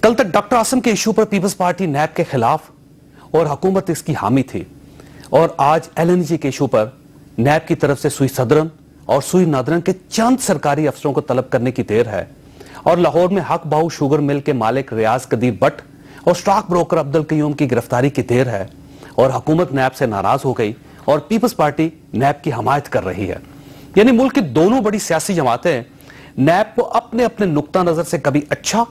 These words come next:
اور کبھی برا declare کر دیتی ہیں۔ یہ کیا ہے؟ ہم اس رویے کو کیا کہیں گے؟ کیا اس ملک میں کبھی آزادانہ احتساب ہو سکے گا؟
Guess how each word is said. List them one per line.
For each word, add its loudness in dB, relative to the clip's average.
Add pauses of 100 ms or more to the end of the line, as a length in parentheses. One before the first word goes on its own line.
(360)
اور 2
کبھی 0
برا 0
declare -2
کر -4
دیتی -6
ہیں۔ -8 (680)
یہ 4
کیا 0
ہے؟ -8 (600)
ہم 4
اس 0
رویے 2
کو -2
کیا 0
کہیں -2
گے؟ -2 (460)
کیا 2
اس 0
ملک 0
میں 0
کبھی 0
آزادانہ 0
احتساب -2
ہو -2
سکے -2
گا؟ -4